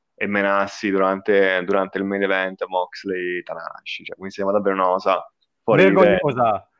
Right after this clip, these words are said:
Speaker 1: Sì, fuori di testa, fuori di testa. Eh, quindi,
Speaker 2: No, dai,
Speaker 1: tra l'altro,
Speaker 2: paghi un
Speaker 1: eh.
Speaker 2: biglietto che costa probabilmente anche tantissimo,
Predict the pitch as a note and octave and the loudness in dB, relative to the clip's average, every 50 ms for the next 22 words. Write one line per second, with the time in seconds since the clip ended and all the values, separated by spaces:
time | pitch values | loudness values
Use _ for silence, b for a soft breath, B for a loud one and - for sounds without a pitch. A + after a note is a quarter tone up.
0 | _ _ _ _ _ _ _ _ - - C3+ C#3+ B2+ A2 G2+ - A#2+ A2+ A2 A2 | _ _ _ _ _ _ _ _ -2 2 4 4 4 4 2 2 2 4 4 4
1 | A2 G#2 G#2 A2+ A#2 B2 A#2+ G2+ - - F#2+ - G2+ G2 F#2+ F#2 F#2 F#2 F#2+ G2+ | 2 2 4 4 4 4 4 2 0 -4 -4 -2 -2 0 0 -2 -4 -2 2 4
2 | G#2+ A#2 A#2 G2+ F#2 - - F2+ F2+ _ _ _ _ _ _ _ _ - - G2+ | 4 4 4 2 -2 -6 -10 -10 -10 _ _ _ _ _ _ _ _ -4 -2 0
3 | G2 F#2 F2+ F2+ F2+ F#2 F#2 - - G1+ - E2 E2 - - C3 B2+ B2 A#2 A#2+ | 0 2 0 -2 -2 -2 -4 -4 -4 -4 -6 -8 -10 -10 -4 -2 -2 -2 -2 -4
4 | - G#2+ G2 G2+ G2+ G#2 G2 C#3+ C#3+ E3 G#3 - - B2+ D3 D#3 D#3 C3 C#3 C#3 | -8 -4 -4 0 0 2 4 4 4 4 4 2 4 4 4 4 4 2 0 2
5 | C#3 D#3 F#3 F#3 - D3+ D#3+ E3+ E3+ F3 F3 F#3 F#3 F#3 F3 D#3+ - - - C3+ | 2 4 4 4 4 4 2 2 2 2 2 2 4 2 2 0 -2 -4 -6 -4
6 | A2 C#3 B2 B2 - - D#3 D3+ D3+ - - C3 - - B2 B2 A#2+ C#3+ C#3+ C#3 | -2 -2 -4 -4 0 0 0 0 0 2 0 0 0 0 -2 0 2 2 2 2
7 | D3 D3+ D3+ D3+ C#3 B2 A2+ A#2+ B2 C#3 C#3+ B2 - B2 A#2+ C#3+ C#3+ D3 C#3+ - | 0 -2 -2 -4 -4 -4 -2 -2 -2 -2 -4 -4 -6 -4 -2 -2 -2 -2 -2 -4
8 | - C3 B2 A2 - - - B2+ C3+ D#3+ F3+ F3+ | -4 -6 -6 -6 -10 -10 -8 -6 -6 -6 -6 -8